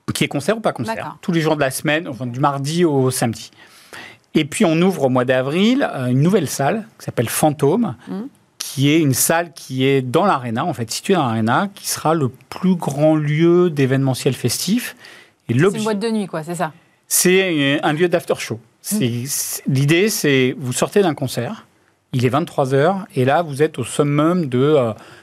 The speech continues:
Speaker 1: l'excitation et de l'émotion. Et généralement, on vous dit, bah, prenez le métro, rentrez chez vous. Ben, nous, ce qu'on
Speaker 2: Ça
Speaker 1: va
Speaker 2: casse
Speaker 1: vous
Speaker 2: un peu le,
Speaker 1: ça
Speaker 2: la
Speaker 1: casse
Speaker 2: dynamique.
Speaker 1: l'ambiance.
Speaker 2: <laughs>
Speaker 1: Nous, ce qu'on va vous proposer, c'est,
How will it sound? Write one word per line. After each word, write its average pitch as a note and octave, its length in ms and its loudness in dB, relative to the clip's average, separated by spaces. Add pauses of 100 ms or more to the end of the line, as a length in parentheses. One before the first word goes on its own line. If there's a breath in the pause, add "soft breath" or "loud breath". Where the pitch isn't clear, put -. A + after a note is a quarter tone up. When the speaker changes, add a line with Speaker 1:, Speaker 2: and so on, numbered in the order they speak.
(140)
Speaker 1:
l'excitation D3 800 0
et D3 100 0
de A#2 80 -4
l'émotion. C#3+ 440 0 (600 loud breath)
Et B2+ 60 0
généralement, D3+ 380 2
on F#3+ 40 2
vous D#3 80 -4
dit, D#3 140 -2
bah, C3 320 0
prenez D#3+ 200 -2
le D#3 60 0
métro, D#3 280 2
rentrez D3 240 -2
chez C3+ 140 0
vous. G#2 100 -6 (680 soft breath)
Ben, B2+ 160 2
nous, E3+ 220 6
ce - 60 -2
qu'on - 80 0
Speaker 2:
Ça D#3 80 4
Speaker 1:
va C#3 60 4
Speaker 2:
casse B3+ 200 0
Speaker 1:
vous B3+ 60 4
Speaker 2:
un A#3 80 2
peu C4 160 2
le, A#3 260 4
Speaker 1:
ça F3 140 0
Speaker 2:
la C4+ 80 -4
Speaker 1:
casse A3 160 2
Speaker 2:
dynamique. G3+ 180 2
Speaker 1:
l'ambiance. D#3+ 280 0 (320)
Speaker 2:
<laughs> F4+ 300 -2
Speaker 1:
Nous, F#3+ 160 4
ce A3+ 120 -4
qu'on F#3+ 80 2
va E3+ 100 4
vous D#3 140 -6
proposer, D#3 560 2
c'est, F3 440 2